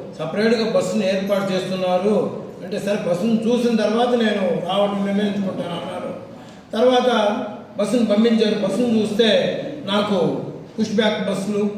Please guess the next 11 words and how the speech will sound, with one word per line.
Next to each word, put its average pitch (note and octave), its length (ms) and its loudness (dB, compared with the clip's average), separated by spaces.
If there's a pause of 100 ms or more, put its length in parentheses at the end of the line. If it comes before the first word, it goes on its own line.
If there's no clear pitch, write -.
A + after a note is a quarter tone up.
(200)
హ్యాపీగా G3+ 680 2
కూర్చొని G3 280 -2
పోవచ్చు F#3 420 0
అనేటువంటిది F3+ 840 -2 (280)
ఆనందం G3+ 400 -2
కలిగి F#3 560 -2 (180)
నేను G3+ 200 0
కూడా G3 380 2
పోవడం F3+ 320 0
జరిగింది. G3+ 720 2 (880)
ఎంతో A3+ 280 4